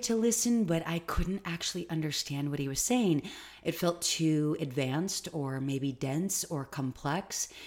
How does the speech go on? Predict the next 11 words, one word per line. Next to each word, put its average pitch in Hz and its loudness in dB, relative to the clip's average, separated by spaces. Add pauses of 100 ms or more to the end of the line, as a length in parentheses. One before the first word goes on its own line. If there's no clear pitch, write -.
(260)
I 156 0
didn't 180 4
have 175 0 (140)
access 156 0 (180)
to - -8
that 160 0
part 190 -2
of 151 -4
my 139 -4
consciousness 151 -2
yet, 131 -14